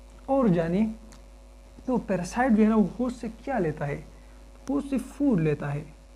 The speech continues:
तो ये food के लिए host में चला जाता है और उसके साथ साथ उससे shelter भी लेता है। Host से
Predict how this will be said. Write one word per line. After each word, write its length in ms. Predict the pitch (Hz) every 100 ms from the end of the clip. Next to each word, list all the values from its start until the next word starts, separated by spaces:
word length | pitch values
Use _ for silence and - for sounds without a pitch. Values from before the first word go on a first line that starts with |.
| - -
तो 60 | 277
ये 60 | 254
food 340 | - 311 277
के 140 | -
लिए 260 | 190 214 240 - - - -
host 260 | 214 233 -
में 280 | 190 220 220 - -
चला 200 | - 202 151
जाता 280 | 143 143
है 220 | 135 135 - - -
और 140 | 226
उसके 200 | - 269
साथ 180 | 220 233
साथ 380 | 226 233 233 -
उससे 280 | 233 - 247
shelter 540 | - - 285 285 240 208
भी 160 | 175
लेता 280 | 170 147 147
है। 160 | 143 - - - - - - - - - - - - - - - - - - - - - - - - - - - - - - - -
Host 220 | 208 277 277
से 260 | 240 254